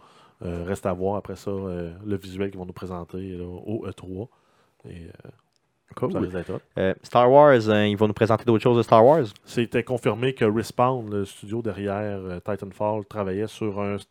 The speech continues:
Speaker 1: un titre de Star Wars non an-, non annoncé encore. Donc, euh, ben des chances qu'on ait, euh, l'annonce au E trois.
Speaker 2: Bon, en espérant qu'il y ait une annonce cool et que le jeu soit un peu mieux que le dernier,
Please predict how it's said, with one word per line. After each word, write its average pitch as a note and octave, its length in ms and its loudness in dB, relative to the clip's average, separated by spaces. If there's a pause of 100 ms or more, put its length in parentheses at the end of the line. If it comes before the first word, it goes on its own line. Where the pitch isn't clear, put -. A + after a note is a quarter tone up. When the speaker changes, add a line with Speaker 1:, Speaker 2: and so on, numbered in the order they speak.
(100)
Speaker 1:
un G#2+ 120 -6
titre C3 180 -6
de A2+ 120 -6
Star G2+ 240 -2
Wars A2+ 240 0
non A2+ 220 -2
an-, G2+ 240 -2
non B2 240 2
annoncé A2+ 340 0
encore. A#2 440 -4 (480)
Donc, F2+ 320 -6
euh, F#2+ 120 -6
ben G2 200 -6
des F#2+ 100 -6
chances G2+ 260 -12
qu'on F#2 220 -12
ait, F2+ 320 -10
euh, E2+ 220 -14 (760)
l'annonce F2 540 -10
au A2+ 180 -2
E F#2 40 -8
trois. - 280 -14 (200)
Speaker 2:
Bon, - 80 -14
en D3 100 -14
espérant E2 400 -6
qu'il E2+ 320 -4
y E2+ 80 -6
ait D#2+ 60 -2
une E2 80 -6
annonce E2 280 -6
cool G#2+ 480 0 (240)
et F#2 80 0
que F2+ 120 0
le E2+ 120 2
jeu F2+ 180 0
soit - 280 0
un A2+ 140 -6
peu - 240 -4
mieux G2+ 240 -4
que - 120 -2
le G2 60 2
dernier, F#2 540 -4